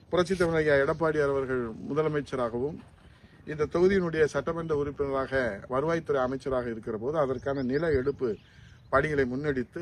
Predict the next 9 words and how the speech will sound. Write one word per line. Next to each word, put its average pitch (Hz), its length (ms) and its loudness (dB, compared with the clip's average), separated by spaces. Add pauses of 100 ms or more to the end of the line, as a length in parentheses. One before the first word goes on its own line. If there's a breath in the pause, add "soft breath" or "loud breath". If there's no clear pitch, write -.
(120)
அரசாணை 143 520 2 (160)
வெளியிட்டு 127 480 -2 (880 soft breath)
அதற்கு 147 300 4
நிர்வாக 160 460 4 (120)
ஒப்புதல் 135 400 2
வழங்கி 131 380 0
நிதி 151 260 -2
ஒதுக்கீடு 143 460 0
செய்து 123 320 0